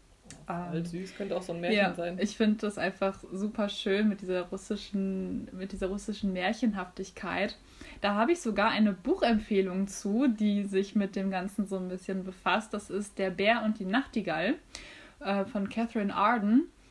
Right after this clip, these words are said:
Speaker 2: Das hab ich jetzt dieses Jahr gelesen, ähm, und verbindet einfach diese, äh, Mythen und das geschichtliche Russland in einem Roman zusammen. Und,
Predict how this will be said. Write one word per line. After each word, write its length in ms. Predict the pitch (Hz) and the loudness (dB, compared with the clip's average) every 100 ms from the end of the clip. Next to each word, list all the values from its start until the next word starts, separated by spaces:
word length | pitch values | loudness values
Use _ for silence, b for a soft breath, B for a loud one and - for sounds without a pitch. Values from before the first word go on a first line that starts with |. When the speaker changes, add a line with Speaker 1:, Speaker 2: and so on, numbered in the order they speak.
| - | -10
Speaker 2:
Das 160 | 202 | -2
hab 120 | 214 208 | 0 0
ich 100 | 214 | -4
jetzt 180 | 214 | -4
dieses 220 | 220 220 220 | -2 -2 -2
Jahr 140 | 202 | -2
gelesen, 640 | 202 185 190 214 233 240 - | -2 -2 0 4 6 6 2
ähm, 260 | 196 196 | -4 -2
und 120 | 180 196 | -4 -2
verbindet 420 | 196 190 240 240 | 0 6 6 6
einfach 340 | 185 190 196 - | 0 0 -2 -2
diese, 600 | 214 190 190 185 185 185 180 - B B B B B - | -2 0 0 0 0 -4 -8 -20 B B B B B -10
äh, 160 | 190 185 | -4 2
Mythen 1200 | 190 202 294 311 269 233 233 226 233 233 233 226 | 6 8 8 8 4 6 8 8 6 4 0 -2
und 600 | - 196 196 196 196 - | -2 0 0 -2 -4 -6
das 160 | 202 - | -6 -2
geschichtliche 680 | 214 - 262 - 240 - 220 | -2 0 0 0 0 0 0
Russland 680 | 220 294 - 185 196 233 | 2 0 0 2 4 2
in 120 | 208 190 | 2 -2
einem 200 | 202 214 | 2 2
Roman 540 | 208 202 196 208 262 | 4 2 2 6 8
zusammen. 640 | 269 202 175 165 190 214 220 | 6 2 -4 -4 -2 -2 -2
Und, 520 | - 190 185 190 | -4 -2 -2 -4